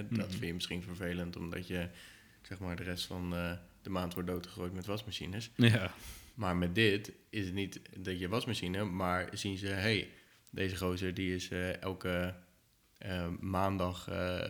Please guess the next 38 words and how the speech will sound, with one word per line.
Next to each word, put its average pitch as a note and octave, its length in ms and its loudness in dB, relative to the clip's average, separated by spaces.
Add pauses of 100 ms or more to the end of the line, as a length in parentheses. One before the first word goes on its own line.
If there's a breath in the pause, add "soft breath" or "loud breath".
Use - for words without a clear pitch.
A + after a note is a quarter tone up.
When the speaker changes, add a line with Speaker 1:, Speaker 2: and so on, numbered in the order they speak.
Speaker 1:
om F#2+ 180 -4
vier G2 280 0
uur, G#2 280 0
zeg F2+ 180 -6
maar, G2 260 2
of G2+ 140 -2
maandagavond, F#2 720 0
laat F#2 100 -2
ik F2+ 60 -4
het - 100 -14
even F2+ 120 -4
zo F#2+ 180 -2
zeggen, G#2 340 -6 (420 loud breath)
is A#2 220 0
die, F2 320 2
eh, F2 80 0
zagrijnig G2 640 2
en F#2 140 0
ik F2 80 -6
zie F2+ 140 -4
dat F2+ 160 -2
hij E2 120 0
elke F#2 260 -2
maandagmiddag F#2+ 840 0
heeft G2+ 240 -2
hij G2 340 2
daar F#2+ 220 2
en G2 80 -2
daar G2 240 2
en G2+ 80 0
daar G2 200 2
een G#2 80 0
afspraak, - 460 -4
zeg - 160 -10
maar. - 240 -8
Speaker 2:
Ja, B2+ 260 2 (300)
ja. B2 100 -8
Speaker 1:
De, A2 220 2